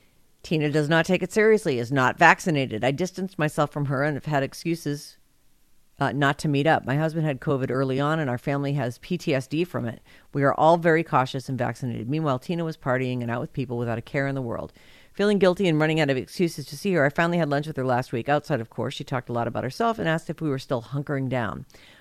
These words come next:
I explained we're going out occasionally, but still being very cautious. Then I shared with her some exciting news. My husband and I had purchased a second home.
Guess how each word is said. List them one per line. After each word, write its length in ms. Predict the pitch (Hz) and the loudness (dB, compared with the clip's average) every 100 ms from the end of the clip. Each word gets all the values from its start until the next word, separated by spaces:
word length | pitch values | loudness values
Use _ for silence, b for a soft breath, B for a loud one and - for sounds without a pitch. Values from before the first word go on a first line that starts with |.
| - | 0
I 80 | 165 | 2
explained 320 | 170 196 185 | 2 0 0
we're 80 | 190 | 2
going 240 | 208 214 | 2 2
out 100 | 190 | 0
occasionally, 480 | 170 156 135 147 143 | 0 0 0 0 -2
but 160 | 127 | -4
still 200 | - 147 | -2 0
being 200 | 131 135 | 0 -2
very 200 | 123 117 | -2 -4
cautious. 420 | 123 127 107 - - | -4 -6 -6 -8 -8
Then 180 | 139 | -4
I 100 | 147 | -2
shared 280 | 156 - 139 | -4 -2 -2
with 140 | 135 139 | -2 -6
her 100 | 127 | -6
some 180 | - | -8
exciting 440 | 110 - 147 139 143 | -10 -2 0 0 -2
news. 200 | 117 139 | -2 -4
My 120 | 131 | -4
husband 260 | 135 147 151 | -4 -4 -4
and 100 | 117 | -4
I 40 | |
had 120 | 131 | -6
purchased 380 | - 117 147 147 | -6 -8 -8 -10
a 60 | 170 | -10
second 320 | - 113 139 | -10 -8 -6
home. 340 | 196 214 90 | -2 -2 -4